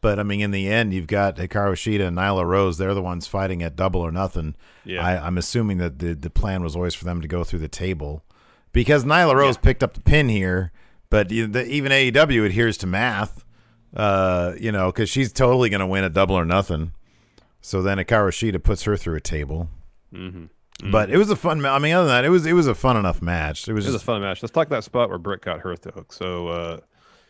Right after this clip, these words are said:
Speaker 2: she's in the corner. Uh, Shida and Statlander are both in the ring. They essentially hit, like, a double team Death Valley driver on Nyla into Britt in the corner. However, when they do it,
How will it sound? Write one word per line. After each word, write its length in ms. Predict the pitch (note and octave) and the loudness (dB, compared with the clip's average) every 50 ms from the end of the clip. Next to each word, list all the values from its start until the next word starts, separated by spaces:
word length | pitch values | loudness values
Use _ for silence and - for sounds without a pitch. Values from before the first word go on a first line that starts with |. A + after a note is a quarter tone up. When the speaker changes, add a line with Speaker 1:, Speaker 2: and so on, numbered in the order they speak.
| _ _ _ _ _ | _ _ _ _ _
Speaker 2:
she's 260 | - - D3+ C3+ B2 | -4 -2 -2 -2 -2
in 60 | A#2+ | -4
the 80 | A2 G2 | -6 -6
corner. 500 | - - A2 G2+ F#2+ F2 F2 F2 F2 _ _ - - - - - - - | -6 -6 -6 -4 -4 -6 -6 -8 -10 _ _ -20 -20 -20 -20 -20 -16 -12
Uh, 240 | G2 F2+ F2 E2+ D#2 - | -8 -6 -6 -6 -8 -10
Shida 560 | - - - B2+ A#2+ G#2+ A2 G2+ G2 F#2 - F#2 | -12 -10 -6 -6 -2 -2 0 0 -2 -2 -4 -6
and 320 | F#2 F2+ F2 E2+ F2 E2+ | -6 -6 -6 -8 -10 -14
Statlander 480 | - - - G2 F2+ - F#2 F2 E2+ F2 | -12 -6 -4 -4 -4 -2 -4 -6 -6 -6
are 100 | E2 E2 | -6 -6
both 280 | E2 F2 E2+ - - | -6 -6 -6 -8 -10
in 60 | E2 | -14
the 80 | E2 E2 | -12 -10
ring. 260 | E2 E2 D#2+ D#2+ D#2+ _ _ _ _ _ _ _ - | -10 -10 -12 -12 -14 _ _ _ _ _ _ _ -8
They 220 | - F#2 F#2+ F2+ - _ F3 - | -6 -4 -4 -6 -8 _ -20 -16
essentially 340 | - - C3 B2 - G#2+ G2 | -6 -4 -4 -4 -4 -6 -6
hit, 180 | F2+ G#2+ - - | -4 -4 -6 -6
like, 180 | F#2+ F2 - F2+ | -8 -8 -8 -10
a 60 | E2+ | -14
double 400 | D#2+ D#2 - G2 F#2+ F#2 F#2 F2 | -14 -8 -8 -8 -6 -6 -8 -12
team 440 | _ - A2 G2+ F2+ F2 E2 D#2 - _ - _ _ _ _ _ _ - | _ -10 -10 -8 -8 -12 -14 -18 -20 _ -20 _ _ _ _ _ _ -8
Death 200 | G#2+ F#2+ - - | -8 -8 -8 -8
Valley 240 | G#2 G2 F#2 F#2 F2+ | -8 -8 -8 -8 -10
driver 580 | E2 F2 F2+ F2+ F2+ F#2 F2+ F#2+ G2 G2 G#2 - - | -12 -12 -10 -10 -10 -10 -10 -10 -12 -12 -12 -12 -14
on 180 | F#2 F2+ E2+ | -14 -14 -12
Nyla 400 | F2 F2+ F#2 F#2+ G2 G2 G2+ F2+ | -12 -10 -8 -8 -6 -8 -8 -10
into 220 | F2+ F2+ F#2 F#2 F2+ | -10 -12 -12 -12 -14
Britt 240 | D#2+ G2+ G2+ - - | -10 -10 -12 -12 -12
in 40 | |
the 60 | F#2+ - | -16 -18
corner. 400 | - - G#2 G2 G2+ G#2 G#2+ G#2 | -12 -12 -10 -10 -8 -10 -10 -10
However, 360 | F#2+ F#2 F2+ G2 F#2+ F#2+ F#2 | -8 -8 -6 -6 -6 -6 -8
when 80 | F2+ E2 | -8 -10
they 100 | D#2+ D#2+ | -12 -14
do 340 | E2 E2+ G2+ B2 B2+ A2+ G2+ | -12 -6 -4 -2 -2 0 -2
it, 180 | F#2 F2+ - | -4 -4 -8